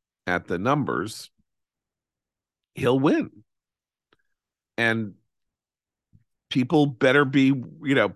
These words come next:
the people who are gonna run better be ready to understand that this argument, which was the fantasy of Jeb and Cruz and everybody else,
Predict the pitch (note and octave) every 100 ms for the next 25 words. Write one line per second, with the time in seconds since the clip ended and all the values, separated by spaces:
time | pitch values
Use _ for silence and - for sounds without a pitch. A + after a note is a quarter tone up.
0 | _ - G#2+ - C3 A#2+ D3 D3+ C3 C3
1 | A#2 A2 G#2+ A2+ B2 B2 A2+ E2+ G#2 A2
2 | F2+ A2+ F#3+ G#3 G#3+ - _ _ G#2 -
3 | - A#2 D3+ D#3 D#3+ A#2+ F#2+ G2 A2 D#3+
4 | _ _ _ _ _ - - F2+ A2+ C3
5 | D3 - A2+ A#2+ G#2 F#2+ C3+ D#3 _ -
6 | - - _ _ A#2+ A#2+ A2 A2 _ _
7 | _ _ - B2+ - - C3+ F3 F3 B2
8 | A#2 C3+ - A#2+ A2 - A#2 G2 G#2+ -
9 | A#2+ C3+ D3 C#3+ - A#2+ A#2+ A#2 G2 A2+
10 | A2+ G#2+ G2+ F#2+ G2+ F#2 - F#2+ G2 F#2+
11 | F#2 _ - C3 A#2+ A2 G#2 A2 G#2 G2
12 | G2+ G#2 G2 G#2 C#3 C#3+ A2+ -